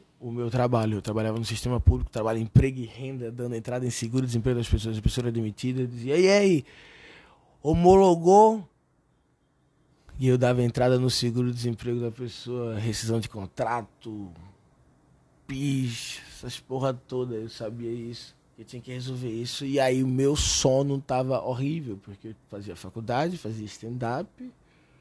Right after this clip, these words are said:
trabalhava no sistema público e eu ainda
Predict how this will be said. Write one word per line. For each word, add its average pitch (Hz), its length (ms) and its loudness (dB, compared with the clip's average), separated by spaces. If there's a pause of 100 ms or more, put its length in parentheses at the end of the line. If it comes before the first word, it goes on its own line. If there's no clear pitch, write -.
(440)
trabalhava 120 400 0
no 139 60 -4
sistema 123 340 -6
público 160 520 -4
e 196 140 4
eu 165 200 4
ainda 175 960 0